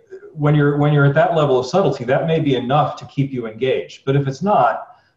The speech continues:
then the other thing you can do is, is, uh, work on, like, when you notice that you're alternating between engaged and disengaged, uh, when you notice that, um, just check to see what's happening in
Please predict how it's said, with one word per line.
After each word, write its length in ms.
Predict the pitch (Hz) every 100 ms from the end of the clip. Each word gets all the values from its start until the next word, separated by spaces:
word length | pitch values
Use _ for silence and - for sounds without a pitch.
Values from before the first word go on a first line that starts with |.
| _
then 340 | 139 143 135 131
the 120 | 135
other 220 | 147 -
thing 160 | - 143
you 160 | 131
can 140 | 127 117
do 380 | 120 120 120 113
is, 360 | 120 117 -
is, 540 | 131 120 117 113 - -
uh, 340 | 110 117 113 123
work 280 | 131 131
on, 480 | 135 120 113 113 117 127
like, 280 | 120 117 131
when 240 | 127 135
you 100 | 131
notice 360 | 131 131 135 -
that 140 | 139
you're 540 | 120 117 117 117 - _ _ -
alternating 440 | 131 127 123 117
between 200 | 117 127 120
engaged 380 | 117 120 120
and 100 | 113
disengaged, 800 | 120 113 123 117 113 110 - - _ _ _ _ _
uh, 460 | 123 117 117 113 113 - - _ _ _ _ -
when 280 | 143 175 196
you 100 | 156
notice 340 | 147 143 -
that, 600 | 123 110 - - - - _ _ _ -
um, 580 | 127 120 117 113 110 -
just 480 | 139 160 - - -
check 320 | - 160 147
to 80 | -
see 220 | - 143
what's 220 | 127 123 -
happening 640 | 123 120 117 113 107 101
in 420 | 113 113 113